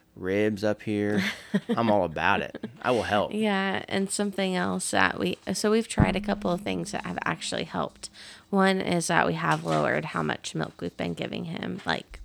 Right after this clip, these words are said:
Speaker 2: by cutting it in half.
Speaker 1: Yeah, pretty
Speaker 2: Yeah.
Speaker 1: much. Well, I don't know, in half.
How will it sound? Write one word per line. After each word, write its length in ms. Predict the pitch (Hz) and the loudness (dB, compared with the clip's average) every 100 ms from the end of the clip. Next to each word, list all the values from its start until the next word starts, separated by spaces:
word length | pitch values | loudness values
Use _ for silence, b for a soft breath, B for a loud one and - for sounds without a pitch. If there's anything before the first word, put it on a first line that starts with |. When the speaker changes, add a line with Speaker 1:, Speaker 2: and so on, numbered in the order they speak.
| - | -12
Speaker 2:
by 140 | - - | -6 -4
cutting 280 | - 160 | -2 -2
it 100 | 147 | -2
in 80 | - | -4
half. 360 | 156 156 - 202 - _ - - | -4 -2 -2 -4 -14 _ -20 -6
Speaker 1:
Yeah, 200 | 104 95 82 - | 0 0 0 0
pretty 160 | 107 | 2
Speaker 2:
Yeah. 60 | 82 | 2
Speaker 1:
much. 220 | 85 - - _ _ _ _ _ - | -2 -8 -14 _ _ _ _ _ -8
Well, 320 | - 127 113 107 - _ _ B B B | 6 8 8 4 -10 _ _ B B B
I 60 | 151 | 6
don't 100 | 113 | 8
know, 120 | 101 | 6
in 80 | 90 | 4
half. 280 | 101 104 | 2 2